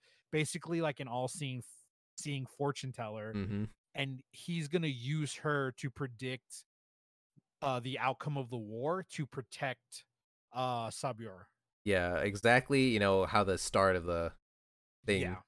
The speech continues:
Speaker 2: yeah, how the start of the series, uh, so how it's, how it started, basically. Uh, a big ritual to, to, to see the outcome of a, of a great war,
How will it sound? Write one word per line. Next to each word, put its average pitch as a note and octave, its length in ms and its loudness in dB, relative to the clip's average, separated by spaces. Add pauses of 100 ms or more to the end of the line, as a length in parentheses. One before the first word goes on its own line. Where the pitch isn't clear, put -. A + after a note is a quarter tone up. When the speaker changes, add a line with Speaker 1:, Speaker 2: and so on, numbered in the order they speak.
(160)
Speaker 2:
yeah, F#2+ 120 2
how A2 120 8
the A2 80 2
start B2 300 8
of A2+ 60 8
the A2 80 6
series, G2+ 560 4 (960)
uh, F#2+ 260 6
so - 140 2
how A#2 140 8
it's, B2+ 120 4
how C3+ 160 8
it C3+ 40 4
started, A2 340 8
basically. F2+ 520 4 (500)
Uh, G2 280 8
a G2 60 0
big G#2+ 260 6
ritual A2 420 4
to, G2+ 100 4
to, F#2+ 560 6
to G#2 180 2
see A2 200 4
the G2+ 220 4
outcome G2+ 300 0
of F2+ 100 -2
a, F#2+ 40 0
of F#2 260 0
a F#2 100 2
great F#2 360 2
war, E2+ 240 0